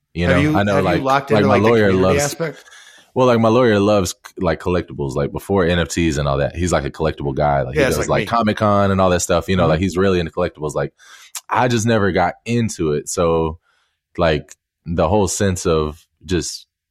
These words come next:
Speaker 1: that aspect didn't really get me. But now realizing, really, really with the Bored Ape, because, like, the, uh, the CryptoPunk, it was just, the CryptoPunks were just over my head, bro. <laughs>
Speaker 2: Right.
Speaker 1: You know what I'm saying?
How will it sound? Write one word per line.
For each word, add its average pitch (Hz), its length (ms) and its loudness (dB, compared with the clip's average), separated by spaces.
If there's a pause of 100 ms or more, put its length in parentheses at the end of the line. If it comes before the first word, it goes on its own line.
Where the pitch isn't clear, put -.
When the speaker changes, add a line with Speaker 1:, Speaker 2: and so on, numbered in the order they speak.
(240)
Speaker 1:
that 92 260 2
aspect 87 460 0
didn't 82 180 0
really 78 200 0
get 80 180 -2
me. 76 240 -6
But 85 180 -4
now 90 500 0
realizing, 80 760 0 (920)
really, 180 280 2 (160)
really 165 240 4
with 120 140 2
the 101 60 -2
Bored 90 260 2
Ape, 92 260 0
because, 82 520 -2 (560)
like, 85 320 -2
the, - 320 -2
uh, 82 520 0
the 82 140 -4
CryptoPunk, 98 680 -2 (160)
it 92 80 0
was 95 160 0
just, - 260 -6
the 87 80 -6
CryptoPunks 95 500 -4
were 82 80 -8
just 76 140 -6
over 78 220 -2
my 71 140 -2
head, 76 220 -2
bro. 64 200 -8 (140)
<laughs> 139 120 -4
Speaker 2:
Right. 214 240 2
Speaker 1:
You 170 80 2
know 156 100 2
what 147 60 4
I'm 131 60 0
saying? 135 340 0